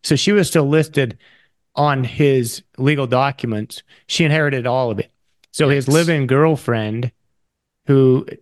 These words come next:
Speaker 1: had been living with him for several years, and nine, all nine of his children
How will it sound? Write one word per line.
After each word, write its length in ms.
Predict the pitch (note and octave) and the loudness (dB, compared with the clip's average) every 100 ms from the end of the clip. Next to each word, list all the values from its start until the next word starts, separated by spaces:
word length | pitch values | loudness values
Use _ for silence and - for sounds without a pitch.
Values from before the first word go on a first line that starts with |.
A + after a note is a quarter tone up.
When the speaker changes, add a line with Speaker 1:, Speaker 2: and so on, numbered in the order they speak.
| - | -10
Speaker 1:
had 200 | A#2+ B2 | -6 -2
been 200 | C3+ B2+ | 0 2
living 240 | C3 C#3 | 2 2
with 120 | C3 | 0
him 160 | C#3 B2 | 0 0
for 120 | A#2+ | -2
several 360 | - C#3+ C3 A#2+ | 0 0 2 2
years, 360 | A#2+ C3+ A#2+ - - _ | 2 0 -2 -6 -20 _
and 420 | D3+ F3+ D#3 B2+ | -2 -2 -2 0
nine, 540 | C#3 F#3+ F#3 C3+ C#3+ C#3 _ _ | 0 0 -2 -2 -2 -4 _ _
all 200 | D3+ G#3 | -2 0
nine 400 | G#3+ G#3 A3 F3+ | 0 0 2 2
of 60 | C#3+ | 0
his 180 | C3+ - | -2 -4
children 560 | - F3 C3+ D#2 G2+ | -2 0 0 -4 -12